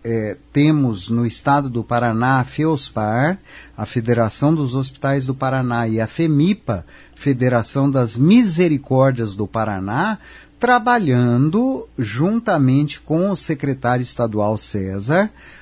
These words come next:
para que o Estado possa também auxiliar, é,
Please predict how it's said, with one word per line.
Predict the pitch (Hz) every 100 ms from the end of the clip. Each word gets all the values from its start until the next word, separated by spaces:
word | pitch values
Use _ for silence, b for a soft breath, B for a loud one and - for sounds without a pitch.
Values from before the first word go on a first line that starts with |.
| - -
para | 220 139 127 156 208 233
que | - 190 202 240 262 220
o | 208
Estado | 214 - - - 202 208 190
possa | - - 156 170 - 147
também | - 160 156 131 131 175 208
auxiliar, | 175 160 147 - 175 156 131 117 123 147 151 B B B -
é, | 135 139